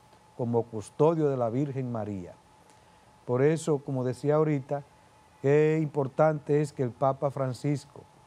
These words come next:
un hombre realmente ungido por Dios, un hom-, un hombre también, eh, iluminado por el Espíritu, haya incluido a José,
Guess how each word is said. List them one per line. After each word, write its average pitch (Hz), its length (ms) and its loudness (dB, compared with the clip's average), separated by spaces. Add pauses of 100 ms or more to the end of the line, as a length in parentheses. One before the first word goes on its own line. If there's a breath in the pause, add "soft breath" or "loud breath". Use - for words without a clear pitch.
(140)
un 127 240 -2
hombre 135 340 -2
realmente 131 560 -2
ungido 120 440 -2
por 104 320 -8
Dios, 165 400 -4 (520 soft breath)
un 127 180 -4
hom-, 147 420 -2
un 139 200 -2
hombre 139 320 0
también, 131 500 -2 (460 loud breath)
eh, 127 560 2
iluminado 156 800 2
por 147 200 2
el 139 120 0
Espíritu, 135 680 0 (640 soft breath)
haya 170 340 2
incluido 165 800 2
a 123 140 2
José, 135 640 0